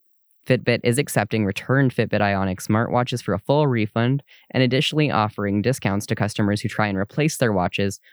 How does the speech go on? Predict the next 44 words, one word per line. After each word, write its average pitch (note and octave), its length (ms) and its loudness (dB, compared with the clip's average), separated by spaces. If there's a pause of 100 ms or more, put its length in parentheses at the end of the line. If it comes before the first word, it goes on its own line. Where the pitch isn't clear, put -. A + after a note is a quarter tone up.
with B2+ 140 2
another G2+ 260 2
product. - 500 -2 (640)
Wednesday, A2 520 2 (200)
the A#2+ 80 0
company A2 420 2
issued G2+ 240 0
a G2 60 0
recall G#2+ 600 0 (240)
after A2 320 0
over G#2+ 380 2
one A2+ 280 0
hundred D3 320 0
customers A#2 640 0
reported A2+ 480 2
the E2+ 100 -2
overheating F#2 520 -2
issue, C3+ 400 2 (340)
and A#2+ 80 4
nearly B2 240 4
sixty C#3 340 -2
customers G#2 500 0
addressed G2 320 0
it F#2+ 60 -6
outside A2 320 -2
of F#2+ 80 -2
the F#2 80 -4
U F2 120 -2
S. - 360 -6 (560)
Just A#2 220 0
under A2 200 0
eighty A#2+ 280 4
burn A2 240 2
injuries F2+ 380 0
happened G2+ 320 -2
in G2+ 40 2
the G2+ 120 2
U G#2 140 2
S B2 220 -2
due G2+ 160 -4
to G2+ 60 0
the F2+ 160 2
overheating F#2 420 -2
battery, G2 540 -2